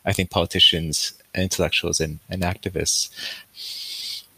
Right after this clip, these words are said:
We, uh, uh, but I think we're very far behind, right? And we need to, we need to, <laughs> you know, change that very quickly. And hopefully the,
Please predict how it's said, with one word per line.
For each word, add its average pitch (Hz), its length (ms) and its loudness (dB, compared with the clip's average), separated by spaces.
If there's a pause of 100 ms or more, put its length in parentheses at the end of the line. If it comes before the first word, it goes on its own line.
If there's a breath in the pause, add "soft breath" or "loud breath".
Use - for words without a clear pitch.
We, 120 160 8
uh, 127 480 8
uh, 123 160 6
but 143 40 0
I 135 80 2
think 185 180 2
we're 135 160 6
very 135 240 8
far 123 320 6
behind, 90 920 2
right? 92 200 4
And 110 80 4
we 107 80 6
need 113 160 6
to, 92 180 6
we 95 100 -2
need 107 140 0
to, 82 220 2 (140)
<laughs> - 120 6
you - 60 2
know, 120 80 4
change 123 340 4
that 98 220 6
very 101 200 6
quickly. 90 540 4
And 87 160 0
hopefully 101 380 2
the, 90 340 2